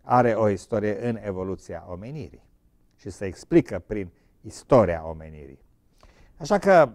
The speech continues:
Ratzinger este, nu numai că este un ucenic al lui Teilhard, dar Ratzinger este la zi. Și recunoaște acest lucru. Uh, și atunci, locul lui Dumnezeu este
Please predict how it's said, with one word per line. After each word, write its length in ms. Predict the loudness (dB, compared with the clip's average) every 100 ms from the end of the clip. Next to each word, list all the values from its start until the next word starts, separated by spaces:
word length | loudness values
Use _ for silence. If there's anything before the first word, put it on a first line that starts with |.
| -2
Ratzinger 640 | 2 2 2 -6 -8 -16 -20 _ _ _ _ _ _ _
este, 680 | -2 0 -2 0 0 0 -4
nu 100 | -8
numai 240 | -2 -2
că 120 | -2 -4
este 180 | -4
un 60 | -8
ucenic 300 | -12 -10 -4
al 60 | -4
lui 80 |
Teilhard, 460 | -2 -2 -4 -8 _ _ _ -20 _ -20 -4
dar 100 | 0
Ratzinger 300 | 0 2 0
este 160 | 0
la 80 | -2
zi. 220 | 0 -2 -2 -4 -6 -20 _ _ _ _ _ _
Și 360 | -14 -8 -4
recunoaște 540 | -2 -2 0 2 0 -4
acest 280 | -6 -10
lucru. 380 | -12 -18 -20 -20 _ _ _ _ _ _ _ _ _
Uh, 420 | -8 -6 -6 -8 -14 -10
și 100 | -6
atunci, 240 | -4 -2 -2 -4 -6 _ _ _ _ _ _ _
locul 280 | 0 2 6
lui 100 | 4
Dumnezeu 360 | 4 0 0
este 480 | 0 0 -2 -18 -20